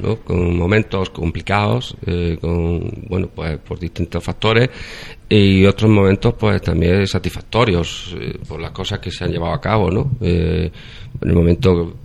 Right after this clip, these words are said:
cosas puntuales, cu-, cu-, cuando se celebró el quince de junio, fue un acto, mm, pues, muy importante para nuestra ciudad y que no se había celebrado, eh, bueno, desde la J M J, que, que, que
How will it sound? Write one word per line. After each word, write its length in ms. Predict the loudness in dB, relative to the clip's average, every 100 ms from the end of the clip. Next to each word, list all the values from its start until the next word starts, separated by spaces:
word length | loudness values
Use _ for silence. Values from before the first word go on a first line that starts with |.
| -12
cosas 280 | -10 -8
puntuales, 480 | -6 -4 -4 -4 -4
cu-, 180 | -6 -14
cu-, 140 | -14 -8
cuando 240 | -4 -4
se 100 | -6
celebró 300 | -6 -4 -4
el 60 | -6
quince 240 | -10 -12
de 60 | -8
junio, 340 | -6 -4 -4
fue 100 | -4
un 100 | -8
acto, 540 | -8 -10 -12 -12 -4 0 0
mm, 320 | -2 -8 -8 -8
pues, 140 | -6 -2
muy 160 | -2
importante 520 | -2 -4 -2 -4 -4
para 140 | -10 -10
nuestra 220 | -8 -8
ciudad 220 | -6 -2
y 60 | 0
que 60 |
no 80 | 0
se 140 | -2 -2
había 180 | -2
celebrado, 440 | -2 0 4 6 4 0 -14 -16 -16 -8
eh, 520 | 2 6 8 8 6 4
bueno, 240 | 4 4
desde 240 | 6 6
la 260 | 4 2 0
J 240 | -2 -4
M 120 | -4 -4
J, 380 | -4 -6 -8
que, 160 | -10 -4 -4 -4
que, 400 | -4 -4 -4 -8 -12 -12 -2
que 760 | 2 6 6 6 6 2 -2